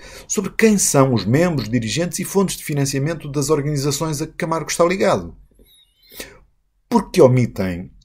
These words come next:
os jornalistas a condição de Camargo ser dirigente do Bloco de Esquerda,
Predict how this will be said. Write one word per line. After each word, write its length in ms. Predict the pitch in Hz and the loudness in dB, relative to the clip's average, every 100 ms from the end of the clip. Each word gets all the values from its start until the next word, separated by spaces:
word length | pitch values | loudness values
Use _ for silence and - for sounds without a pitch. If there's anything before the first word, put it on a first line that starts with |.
| - | -4
os 120 | 135 | 0
jornalistas 1000 | 135 185 120 98 120 - 120 120 117 - _ _ _ - | 0 2 2 2 -2 -6 -6 -6 -8 -16 _ _ _ -8
a 60 | |
condição 400 | 180 196 175 170 | -2 -2 -2 -4
de 80 | 143 | -4
Camargo 400 | - 160 165 156 | -6 -4 -4 -4
ser 420 | - 165 - - - | -4 -4 -6 -16 -12
dirigente 680 | 143 220 202 135 165 170 - | -2 2 2 2 2 0 -6
do 80 | 151 | -6
Bloco 320 | 143 123 98 | 0 0 0
de 80 | - | -6
Esquerda, 540 | - 110 85 80 - | -2 -2 -2 -6 -10